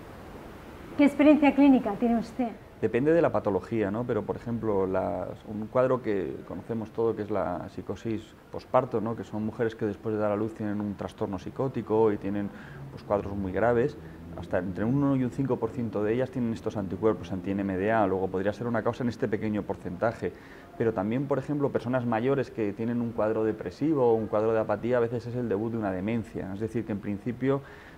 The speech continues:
Speaker 2: yo creo que cuando algo es atípico, es decir, el cuadro clínico no corresponde a lo que vemos habitualmente,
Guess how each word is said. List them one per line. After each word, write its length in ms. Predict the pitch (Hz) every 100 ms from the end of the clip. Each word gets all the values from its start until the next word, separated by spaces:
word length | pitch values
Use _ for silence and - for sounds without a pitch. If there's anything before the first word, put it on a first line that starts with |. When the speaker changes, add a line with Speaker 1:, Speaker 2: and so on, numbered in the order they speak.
| -
Speaker 2:
yo 140 | 110
creo 180 | 113 127
que 120 | 127
cuando 340 | 113 104 104 117
algo 140 | 147
es 100 | 151
atípico, 560 | 120 143 135 117 - 107
es 160 | 107
decir, 320 | 107 107 107 98
el 120 | 95
cuadro 260 | 113 123 120
clínico 360 | 127 123 120
no 380 | 120 123 117 104
corresponde 480 | 120 113 104 123 117
a 40 |
lo 100 | 110
que 80 | 110
vemos 240 | 107 117 117
habitualmente, 800 | 110 110 110 107 113 110 127